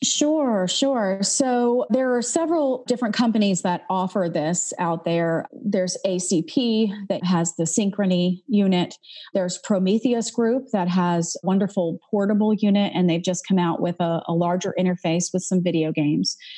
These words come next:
Those are the two companies I, I've used the most. However,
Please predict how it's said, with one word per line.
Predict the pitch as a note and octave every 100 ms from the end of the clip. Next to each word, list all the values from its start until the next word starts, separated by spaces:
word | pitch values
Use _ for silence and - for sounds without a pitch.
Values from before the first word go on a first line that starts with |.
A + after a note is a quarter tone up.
| - -
Those | A3 F4+ B4+
are |
the | F4
two | - G#3+
companies | G#3 F#3 G3 F#3+ F#3 -
I, | F3 F3+ F3+ -
I've | - G3 F#3+
used | E3+ E3+ - -
the |
most. | F3 E3 - - - - - C#4+
However, | C4 D#4 G#3+ F3+